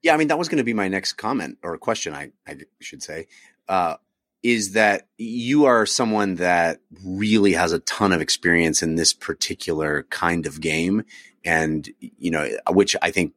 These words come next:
makes your opinion of this game even more, uh, e-, exciting. But I wonder if you feel like this game,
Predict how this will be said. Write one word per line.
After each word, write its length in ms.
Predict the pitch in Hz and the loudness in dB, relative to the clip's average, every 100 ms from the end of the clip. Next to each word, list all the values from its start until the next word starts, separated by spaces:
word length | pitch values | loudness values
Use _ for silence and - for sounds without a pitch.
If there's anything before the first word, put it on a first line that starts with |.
| _ | _
makes 400 | - 90 92 82 | -6 0 2 2
your 100 | 92 | 2
opinion 380 | 80 - 92 85 | 2 2 2 2
of 80 | 78 | 0
this 120 | 76 | -2
game 340 | - 80 78 76 | -4 -2 -2 -4
even 500 | 82 80 78 76 71 - | -6 -6 -6 -6 -10 -12
more, 540 | 85 87 87 82 76 - _ | -4 0 4 4 2 -2 _
uh, 260 | 73 69 67 - _ - - _ _ _ - | -4 -4 -6 -12 _ -20 -20 _ _ _ -16
e-, 320 | - 69 - - | -12 -12 -14 -18
exciting. 640 | 73 - 131 147 76 85 - - _ | -6 0 2 2 0 -6 -12 -20 _
But 380 | 98 131 120 113 _ _ _ _ _ - | -2 2 2 0 _ _ _ _ _ -2
I 80 | |
wonder 400 | 113 113 143 139 | 2 4 4 6
if 280 | 131 107 - | 4 2 -2
you 260 | 104 107 101 | -4 -2 -2
feel 500 | - - 117 107 101 | -6 -4 0 4 4
like 240 | 95 90 | 4 2
this 300 | 82 90 95 | -2 -2 -2
game, 580 | - 95 92 92 87 80 | -2 -2 0 0 -2 -6